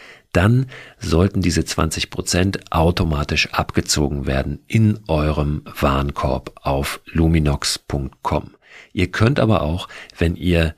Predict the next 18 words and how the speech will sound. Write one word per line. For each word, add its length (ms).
nicht 280
diesem 220
Link 300
folgt, 320
sondern 280
direkt 380
auf 200
luminox 500
punkt 320
com 280
geht, 340
im 300
Warenkorb 680
dann 320
den 180
Gutscheincode 800
Freiraus 1040
zwanzig 840